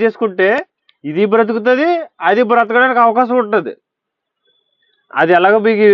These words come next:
ఇప్పుడు చూపిస్తారో క్లారిటీగా చూడండి. మరవ మొక్కలు కొమ్మలు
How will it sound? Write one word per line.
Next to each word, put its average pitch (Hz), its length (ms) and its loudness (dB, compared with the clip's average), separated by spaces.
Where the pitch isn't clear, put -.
ఇప్పుడు 175 220 -8
చూపిస్తారో 185 440 2
క్లారిటీగా 175 440 2
చూడండి. 170 340 0
మరవ 135 380 2
మొక్కలు 190 420 4
కొమ్మలు 180 440 2